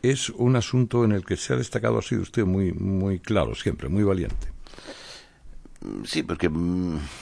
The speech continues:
Speaker 2: es la de nuestra historia. Eh, el siglo veinte, muchos errores hemos hecho porque todos eran en favor de un nacionalismo superfuerte.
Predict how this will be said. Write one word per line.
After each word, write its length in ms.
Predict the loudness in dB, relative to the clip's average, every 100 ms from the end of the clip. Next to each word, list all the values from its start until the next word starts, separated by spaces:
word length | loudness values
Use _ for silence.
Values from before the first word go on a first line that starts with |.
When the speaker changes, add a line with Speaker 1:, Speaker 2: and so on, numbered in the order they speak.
| -18 -20 -20 -20 -20 -20 _ _ -14 -2
Speaker 2:
es 180 | 2 4
la 120 | 6
de 80 | 6
nuestra 360 | 2 2 2 2
historia. 640 | 4 4 4 4 -2 -4 -12 _ _ _ -20 -20 -20 -20 -20 -20 -12
Eh, 680 | -6 -4 -2 -4 -4 -4 -6 -6
el 60 |
siglo 1120 | 0 2 4 6 6 4 2 2 0 0 0 4
veinte, 960 | 4 4 2 4 6 4 4 4 2 2
muchos 420 | 2 2 2 2
errores 640 | 4 4 2 2 0 -4
hemos 320 | -2 -2 0
hecho 500 | 0 2 2 2 0 -10 _ _ _ _ -6
porque 960 | -2 -2 2 4 4 4 2 0 -4 -6 2
todos 380 | 4 4 0 -8 -20 _ _ -4
eran 320 | 2 2 2
en 160 | 0 -2
favor 380 | 0 4 4 4
de 140 | 2
un 100 | 0
nacionalismo 840 | -2 -2 -2 0 2 2 0 0 -2
superfuerte. 1200 | -4 -4 0 -2 -2 2 2 2 0 2 2